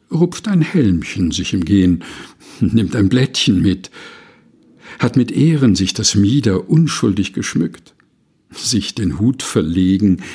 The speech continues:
nieder in die Stirn gedrückt. Finster kommt sie langsam näher, färbt sich rot wie Mohn. Doch ich bin ein feiner Späher, kenn die Schelmin schon.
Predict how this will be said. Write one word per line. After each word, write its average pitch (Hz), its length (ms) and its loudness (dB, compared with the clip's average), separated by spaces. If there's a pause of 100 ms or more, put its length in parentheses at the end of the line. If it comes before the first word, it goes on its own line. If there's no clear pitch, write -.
(260)
nieder 101 580 0
in 95 120 -4
die 92 120 -4
Stirn 147 340 2
gedrückt. - 500 -12 (1300)
Finster 185 840 -2 (580)
kommt 123 200 -2
sie 135 100 0
langsam 104 400 2
näher, 80 440 -4 (600)
färbt - 460 -8
sich - 300 -4
rot 107 540 0
wie 120 220 2
Mohn. 117 580 2 (840)
Doch 160 400 -2
ich - 500 -6
bin 165 200 2
ein 156 220 0
feiner 120 540 0
Späher, - 760 -8 (520)
kenn 110 280 2
die 170 160 2
Schelmin 80 480 0
schon. 90 540 -2